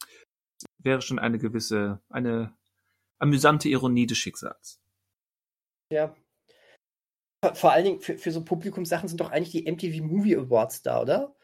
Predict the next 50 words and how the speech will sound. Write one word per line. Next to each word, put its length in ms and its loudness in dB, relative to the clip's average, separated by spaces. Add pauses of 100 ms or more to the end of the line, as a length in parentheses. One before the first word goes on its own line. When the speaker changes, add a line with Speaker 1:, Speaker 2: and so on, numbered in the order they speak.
(760)
Speaker 1:
Ja. 160 2 (480)
Speaker 2:
Das 180 6
ist 100 2
doch 80 4
Speaker 1:
Zum 80 4
Speaker 2:
eigentlich 180 6
Speaker 1:
Be-, 60 -4
Speaker 2:
so 20 -
das 100 4
Speaker 1:
zum 120 6
Speaker 2:
dann, 120 10
Speaker 1:
Beispiel. 300 2
Speaker 2:
ne? 160 8
Also 220 0
da 100 0
gibt's 220 -6
doch 200 -2 (100)
genug 400 -2 (400)
Preise, 500 0
die 100 -10
dann 180 2
sowas 340 -6
auch 180 -12
würdigen. 640 -8 (340)
Ähm, 560 0 (880)
na 140 -2
ja, 240 -4 (180)
gut. 300 -16 (1900)
Ist 140 2
so 80 8
ein 40 6
bisschen 280 4
wie 60 4
der, 240 8
wie 80 -6
der, 240 4
wie 60 -18
der 140 2
Papa, 320 -4
der 140 2
noch 100 -2
mal 80 -2
versucht, 480 -8
cool 120 -2
zu 160 -8
sein 540 -8
und 300 -6
dabei 180 2
dann 160 -2
total, 360 -4